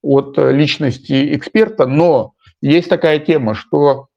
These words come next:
до трёхсот, ой, до трёх миллионов стоимости одного продукта, до трёх миллионов, э, человек едет на экспертности, после трёх миллионов человек начинает ехать на своём ресурсе, то есть к экспертности нужен ещё ресурс. Вот если говорить, допустим, обо мне, у меня экспертность, и вот как три миллиона наступило, да,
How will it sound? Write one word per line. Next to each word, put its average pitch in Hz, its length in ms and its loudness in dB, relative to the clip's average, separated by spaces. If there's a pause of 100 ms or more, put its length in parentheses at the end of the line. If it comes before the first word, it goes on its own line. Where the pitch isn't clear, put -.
(200)
до 131 160 2
трёхсот, 175 600 0
ой, 151 280 2
до 117 160 0
трёх 190 260 2
миллионов 165 720 0
стоимости 151 600 -2
одного 143 360 0
продукта, 131 460 -2
до 127 120 0
трёх 156 300 0
миллионов, 143 560 0 (360)
э, 135 140 0
человек 156 460 0
едет 143 200 2
на 147 120 0
экспертности, 202 720 -2 (240)
после 175 240 0
трёх 180 260 0
миллионов 165 420 0
человек 147 360 0
начинает 135 480 -4
ехать 147 340 -2
на 131 120 -2
своём 139 340 0
ресурсе, 127 560 -2
то 131 80 -2
есть 120 120 -2
к - 60 -4
экспертности 214 600 -2
нужен 156 260 2
ещё 143 200 0
ресурс. 131 500 -4 (360)
Вот 127 140 -2
если 151 220 0
говорить, 143 340 0
допустим, 139 400 -2
обо 139 160 0
мне, 196 180 0
у 208 60 2
меня 139 280 0
экспертность, 226 540 -2
и 156 40 2
вот 143 200 0
как 127 140 -2
три 156 140 0
миллиона 147 300 0
наступило, 180 520 0
да, 165 220 2